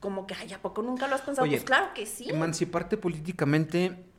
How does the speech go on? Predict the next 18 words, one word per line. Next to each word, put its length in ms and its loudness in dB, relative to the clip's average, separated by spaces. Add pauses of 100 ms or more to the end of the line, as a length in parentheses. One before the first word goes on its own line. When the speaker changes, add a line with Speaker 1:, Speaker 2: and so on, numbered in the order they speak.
(240)
Speaker 2:
quiere 200 0
decir, 360 -2
por 100 -2
ejemplo, 400 -2
justo 440 0
el 100 2
no 100 0
tener 260 -2
que 100 -6
pedir 300 -2
permiso 380 -2
a 80 -6
tu 80 -6
estructura 460 -6
cuando 240 -6
quieras 280 -6
hacer 220 -6
algo. 240 -4